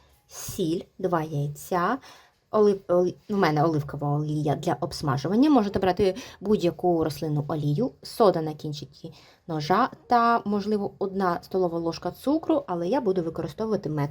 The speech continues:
тому що в мене в домі цу-, цукру немає білого.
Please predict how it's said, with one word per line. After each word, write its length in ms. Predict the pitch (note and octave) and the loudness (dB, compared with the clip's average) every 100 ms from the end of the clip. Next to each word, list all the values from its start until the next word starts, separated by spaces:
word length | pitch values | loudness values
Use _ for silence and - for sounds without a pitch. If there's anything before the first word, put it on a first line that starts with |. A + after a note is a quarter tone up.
| - | -6
тому 200 | D3+ D3 | -6 -6
що 160 | - | -8
в 20 | |
мене 220 | D#3 E3 F3+ | -6 -4 -4
в 80 | |
домі 240 | E3+ G3 C4+ | 0 2 0
цу-, 240 | - E3+ - | -2 -16 -8
цукру 260 | G#3+ G#3+ A#3 | -8 -2 0
немає 540 | F3+ F#3+ D3 D3+ D#3+ D#3 | 0 -2 -4 -4 -6 -8
білого. 320 | D#3 C#3 D#3 | -10 -8 -10